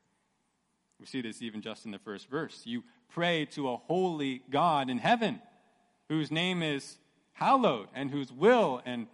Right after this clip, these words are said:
kingdom are glorious and supreme. But you also pray to your loving Father, who you know will listen and grant your requests."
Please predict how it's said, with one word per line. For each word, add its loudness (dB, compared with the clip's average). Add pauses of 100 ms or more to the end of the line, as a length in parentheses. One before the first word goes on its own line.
(140)
kingdom 4
are -2
glorious -2
and -4
supreme. -4 (1800)
But -20
you -2
also -2
pray -6
to -16
your -8 (160)
loving -8
Father, -4 (1700)
who -12
you -2
know 0
will -8 (140)
listen -6 (1500)
and -12
grant -8
your -12
requests." -14